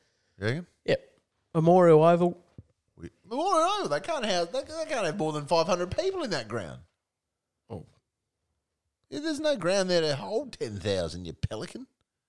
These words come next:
Speaker 2: There's been a, a Ansett Cup game, a nab Cup game at,
Speaker 1: <laughs>
Speaker 2: uh,
Speaker 1: Ansett Cup.
Speaker 2: at Memorial Oval before.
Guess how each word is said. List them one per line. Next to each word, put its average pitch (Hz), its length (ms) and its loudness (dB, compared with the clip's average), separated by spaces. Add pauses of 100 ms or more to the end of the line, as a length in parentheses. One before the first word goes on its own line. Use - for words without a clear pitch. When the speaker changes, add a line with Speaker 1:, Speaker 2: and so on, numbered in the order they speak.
(340)
Speaker 2:
There's 165 180 2
been 135 300 0
a, 127 500 0 (440)
a 143 40 -6 (320)
Ansett 156 360 0
Cup - 240 0
game, 180 240 2
a 147 220 2
nab 165 420 -2
Cup 175 220 0
game 185 280 2
at, - 120 -2
Speaker 1:
<laughs> - 0 -
Speaker 2:
uh, 165 40 0
Speaker 1:
Ansett 165 640 0 (240)
Cup. - 400 -12 (220)
Speaker 2:
at 175 160 -2
Memorial 185 580 2
Oval 226 240 2
before. 220 320 -4